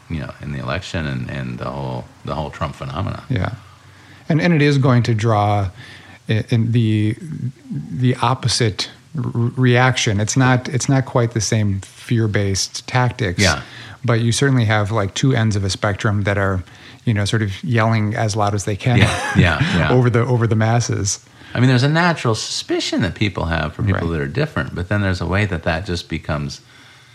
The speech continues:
Speaker 1: fed upon and made toxic. And,
Speaker 2: Right.
Speaker 1: you know, I think that's where we're at right now.
Speaker 2: Yeah.
Speaker 1: And this, you know, this all affects people's health, you know, because when you're a pariah group,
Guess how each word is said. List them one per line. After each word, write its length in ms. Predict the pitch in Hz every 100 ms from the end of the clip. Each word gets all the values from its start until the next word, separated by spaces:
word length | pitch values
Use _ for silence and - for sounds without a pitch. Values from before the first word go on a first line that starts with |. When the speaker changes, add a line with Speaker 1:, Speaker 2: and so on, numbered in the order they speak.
| -
Speaker 1:
fed 320 | - - 98
upon 300 | 104 87 78
and 120 | 78 76
made 220 | 73 69
toxic. 680 | 82 82 131 - - - -
And, 100 | -
Speaker 2:
Right. 160 | - 87
Speaker 1:
you 80 |
know, 80 | 82
I 40 | 67
think 160 | 76
that's 200 | 78 104
where 100 | 71
we're 100 | 62
at 160 | 64 -
right 180 | - -
now. 320 | - 95 - -
Speaker 2:
Yeah. 160 | - 98
Speaker 1:
And 80 | 117
this, 160 | 208 -
you 100 | 143
know, 100 | 131
this 240 | 80 214 -
all 280 | - - 294
affects 540 | - 65 - - - - - - - - - _
people's 340 | - 92 90
health, 380 | - 117 220 - - -
you 120 | 101
know, 100 | 69
because 380 | - 104 92 92
when 100 | 90
you're 200 | 92 90
a 40 |
pariah 500 | 82 - 80 73 113
group, 520 | 95 78 107 226 -